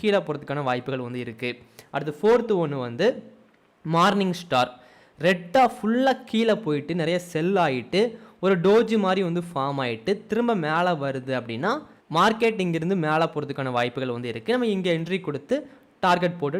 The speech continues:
ட்ரேடு வந்து பண்ணலாம். இந்த கேண்டிலை மட்டுமே யூஸ் பண்ணி நீங்க ட்ரேடு வந்து பண்றீங்க அப்படின்னா ஒரு ஐம்பதுல இருந்து அறுபது சதவீதம் வரைக்கும் நீங்க வின்னிங் ரேட் வந்து பார்க்க முடியும். வின்னிங் ரேட்டை அதிகப்படுத்தணும் அப்படின்னா ஸ்ட்ராட்டஜியை வந்து மல்டிபிள் ஸ்ட்ராட்டஜியை வந்து ஒரே இடத்துல அப்ளை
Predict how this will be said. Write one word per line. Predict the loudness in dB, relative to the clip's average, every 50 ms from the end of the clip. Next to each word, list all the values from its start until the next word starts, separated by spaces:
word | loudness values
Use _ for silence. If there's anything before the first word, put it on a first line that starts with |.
| -6 -4
ட்ரேடு | -4 -4 -4 -4 -6
வந்து | -6 -6 -6 -6
பண்ணலாம். | -6 -4 -4 -2 -2 -2 -2 -4 -10 -20 -20 -20 _ _ -8 -4
இந்த | -4 -4 -4 -4 -2 0
கேண்டிலை | 2 2 2 2 2 4 2 4 2 2
மட்டுமே | -2 -2 0 0 2 2 2 2
யூஸ் | 2 0 -4 -4 -4
பண்ணி | -2 0 0
நீங்க | 0 -2 -2 -2
ட்ரேடு | -2 -2 -2 -2 -2
வந்து | -4 -6 -6 -4 -6
பண்றீங்க | -6 -6 -6 -8 -8 -6 -6 -6 -6
அப்படின்னா | -6 -8 -8 -4 -4 -4 -4 -4 -8 -18 -14 _ -2 0
ஒரு | 2 2 2 2 0 2
ஐம்பதுல | 2 4 4 4 4 4 4 2
இருந்து | 2 0 0 0 0 -2 -2 -2 0 0
அறுபது | 2 2 0 0 -2 -4 -4
சதவீதம் | -6 -4 -2 -2 -2 -2 -4 -4
வரைக்கும் | -6 -6 -6 -8 -6 -6
நீங்க | -6 -4 -4 -2 -4 -4 -6 -8 -6 -4
வின்னிங் | -2 -2 -2 -2
ரேட் | -4 -4 -6 -6
வந்து | -6 -4 -2 -2
பார்க்க | -4 -4 -4 -10 -10
முடியும். | -10 -10 -8 -10 -10 -12 -16 _ _ _ _ -6 -2
வின்னிங் | 0 0 2 0 0 0 0 0
ரேட்டை | 0 0 2 2 2 2 2
அதிகப்படுத்தணும் | 2 2 2 2 2 0 0 -4 -4 -4 -6 -6 -4 -4
அப்படின்னா | -4 -6 -6 -6 -6 -6 -6 -6
ஸ்ட்ராட்டஜியை | -6 -4 -4 -4 -4 -4 -4 -4 -4 -4 -6 -6 -6 -6 -6
வந்து | -6 -6 -4 -4 -2
மல்டிபிள் | -2 -2 -2 -4 -6 -8 -6 -6 -6 -6 -6
ஸ்ட்ராட்டஜியை | -4 -4 -4 -2 -2 -4 -6 -6 -6 -6 -6 -6
வந்து | -6 -6 -6 -6 -4 -4
ஒரே | -2 -2 0 2 2 2
இடத்துல | 2 0 -2 -2 -2 -2
அப்ளை | -2 -4 -4 -4 -4